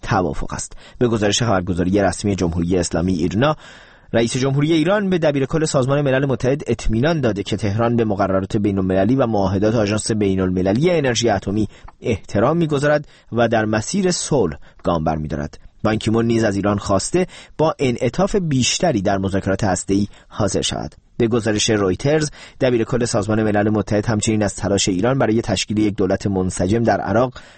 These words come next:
تشکر کرده است. آقای روحانی روز دوشنبه اعلام کرده بود که در مذاکرات هسته‌ای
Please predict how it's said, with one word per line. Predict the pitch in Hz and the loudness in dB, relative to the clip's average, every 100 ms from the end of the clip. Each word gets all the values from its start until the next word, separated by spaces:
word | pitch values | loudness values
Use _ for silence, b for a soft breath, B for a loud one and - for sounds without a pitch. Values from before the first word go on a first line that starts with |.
| - | -6
تشکر | 117 110 98 - 123 | -2 0 -2 -2 -4
کرده | - 67 71 | -4 -6 -6
است. | - - - - | -8 -12 -20 -6
آقای | 110 113 | 0 2
روحانی | 110 101 113 117 B B | 2 0 -2 -4 B B
روز | 104 113 107 | 0 0 0
دوشنبه | 104 101 - 104 120 | 0 0 0 0 2
اعلام | 120 131 | 2 0
کرده | 131 123 | 0 0
بود | 117 | -2
که | - | 0
در | 110 | 0
مذاکرات | 104 98 92 98 107 | 0 -2 0 0 0
هسته‌ای | 98 - 95 95 104 | -2 -2 0 2 0